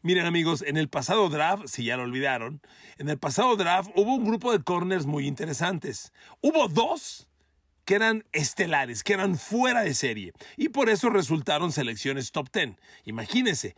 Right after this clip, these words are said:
de todos los prospectos colegiales que llegan a la N F L, que son cerca de trescientos, que tú tengas dos esquineros, dos corners,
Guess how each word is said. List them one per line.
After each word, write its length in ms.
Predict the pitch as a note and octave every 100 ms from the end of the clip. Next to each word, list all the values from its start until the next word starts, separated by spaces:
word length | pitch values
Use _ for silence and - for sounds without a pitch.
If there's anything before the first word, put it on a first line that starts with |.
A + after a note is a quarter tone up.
| - -
de 100 | C3
todos 320 | - D#4+ G4
los 140 | C4+
prospectos 580 | - F3 - A3 E3 F#3
colegiales 560 | - C3+ A2 D3+ D#3+ B2+
que 140 | B2+
llegan 280 | B2+ D#3 D3
a 60 | B2
la 80 |
N 140 | B2 B2
F 180 | G#2 A2
L, 240 | G#2+ C#4+ - -
que 80 | -
son 160 | A#2+ D#3
cerca 260 | D#3+ D#3
de 100 | C#3
trescientos, 720 | A#2 A2 G#2 B2 A2 G#3 A3+ - - - -
que 120 | C#3+
tú 160 | F#3
tengas 400 | D#3 A3 G3+ D#3
dos 240 | C#3+ A#3 B3
esquineros, 800 | G#3+ - F3 F#3+ F#3+ F3+ F#3+ E3+
dos 240 | G3+ F3+
corners, 580 | - F#3 F3 G#3 A#3+ -